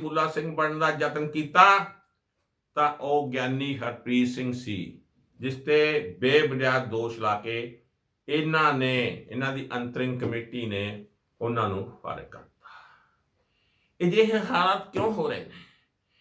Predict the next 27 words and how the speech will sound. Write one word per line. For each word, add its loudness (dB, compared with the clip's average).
ਇੱਕ -2
ਮਾਮੂਲੀ 2
ਜੀ, -2
ਇੱਕ -2
ਲੰਡੂ 4
ਜੀ -2
ਅੰਤਰਿੰਗ 2
ਕਮੇਟੀ -2
ਹੈ, -12
ਉਹਦੇ 6
ਸਾਰੇ 4
ਪੰਦਰਾਂ 4
ਮੈਂਬਰ 2
ਨੇ, 0
ਚਾਰ 6
ਮੈਂਬਰ 2
ਉਹਨਾਂ 0
ਨਾਲ 0
ਸਹਿਮਤ -2
ਨਹੀਂ, -2
ਗਿਆਰਾਂ 6
ਮੈਂਬਰ 2
ਹੀ 2
ਪੰਥ 2
ਬਣੇ 4
ਹੋਏ 6
ਨੇ। -6